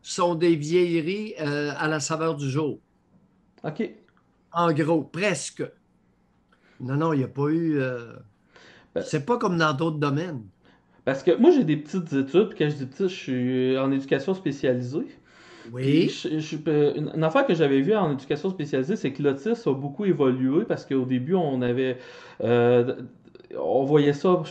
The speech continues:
Speaker 2: peut-être un peu différemment. Vous, vous avez sûrement eu affaire à de l'autisme au travers de votre
Speaker 1: Beaucoup.
Speaker 2: carrière ? Beaucoup ?
Speaker 1: Beaucoup. <clears throat> Beaucoup. Dans le centre du Québec, c'est moi qui recueillais de mille neuf cent soixante-dix-neuf, le, l'année où je suis devenu psychiatre,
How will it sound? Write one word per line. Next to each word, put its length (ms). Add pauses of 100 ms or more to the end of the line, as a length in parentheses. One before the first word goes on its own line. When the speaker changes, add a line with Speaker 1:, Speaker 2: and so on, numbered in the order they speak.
Speaker 2:
peut-être 200
un 80
peu 140
différemment. 640
Vous, 380
vous 180
avez 160
sûrement 280
eu 80
affaire 420
à 380
de 80
l'autisme 440
au 80
travers 320
de 80
votre 280
Speaker 1:
Beaucoup. 100
Speaker 2:
carrière ? 300 (180)
Beaucoup ? 420
Speaker 1:
Beaucoup. 380 (1000)
<clears throat> 0
Beaucoup. 800
Dans 140
le 40
centre 280
du 100
Québec, 520
c'est 220
moi 220
qui 160
recueillais 760 (500)
de 220
mille 200
neuf 140
cent 160
soixante-dix-neuf, 1120
le, 300
l'année 280
où 40
je 80
suis 120
devenu 240
psychiatre, 500